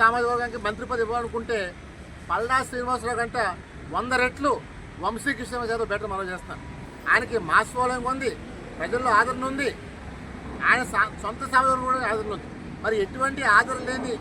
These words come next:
పల్లాకి ఇష్టం బెటరా, వంశీ కూడా బెటరా? ఒకసారి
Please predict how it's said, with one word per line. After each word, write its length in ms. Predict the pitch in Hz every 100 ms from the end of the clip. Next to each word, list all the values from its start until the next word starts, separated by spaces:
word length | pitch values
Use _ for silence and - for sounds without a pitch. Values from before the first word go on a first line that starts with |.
| - - -
పల్లాకి 420 | 185 247 262 240 220 - - - 190
ఇష్టం 220 | 214 254 247
బెటరా, 300 | 233 233 240 247 190 - - -
వంశీ 260 | 196 226 277
కూడా 140 | 254 254 220
బెటరా? 260 | 240 247 240 - - -
ఒకసారి 380 | - 226 233 269